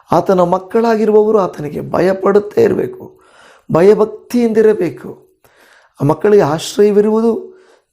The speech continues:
ಯೆಹೋವನ ಭಯ ಜೀವದ ಬುಗ್ಗೆ, ಈಗಾಗಲೇ ಹೇಳಿದ ಹಾಗೆ ಜೀವದಾಯಕವು ಅಂತ ಹೇಳಿದ ಹಾಗೆ,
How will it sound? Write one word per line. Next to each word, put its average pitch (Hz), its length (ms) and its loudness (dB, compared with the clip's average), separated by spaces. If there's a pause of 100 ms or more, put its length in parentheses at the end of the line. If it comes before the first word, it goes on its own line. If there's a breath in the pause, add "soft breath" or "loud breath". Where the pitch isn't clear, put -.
ಯೆಹೋವನ 208 640 2
ಭಯ 165 460 0 (400)
ಜೀವದ 214 600 -2
ಬುಗ್ಗೆ, 170 680 -8
ಈಗಾಗಲೇ 135 260 -4
ಹೇಳಿದ 160 220 2
ಹಾಗೆ - 420 -4 (500 soft breath)
ಜೀವದಾಯಕವು 190 880 0
ಅಂತ 160 180 -8
ಹೇಳಿದ - 280 -8
ಹಾಗೆ, - 480 -14